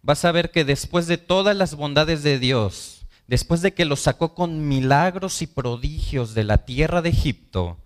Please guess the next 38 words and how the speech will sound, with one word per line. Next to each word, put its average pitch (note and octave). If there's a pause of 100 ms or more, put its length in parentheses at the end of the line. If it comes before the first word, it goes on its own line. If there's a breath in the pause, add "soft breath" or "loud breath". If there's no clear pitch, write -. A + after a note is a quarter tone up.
(460 soft breath)
después D3+
de E3
que D3+
abrió D3
el D3
mar D3
y D#3
pasaron C#3
en B2+
seco, C#3+ (720)
después D3
de D#3
que D3
volvió B2+
a E3+
abrir D#3+
las D3+
aguas C#3
en B2+
el A#2+
río C#3+
Jordán C3+
y C3+
pasaron D3+
en C#3+
seco D3
hacia A#2+
la G#2+
tierra C3+
prometida, A2 (1120)
tú D3
te E3+
vas D#3
a D#3+
dar D3+
cuenta B2+
que C3+
ellos A#2+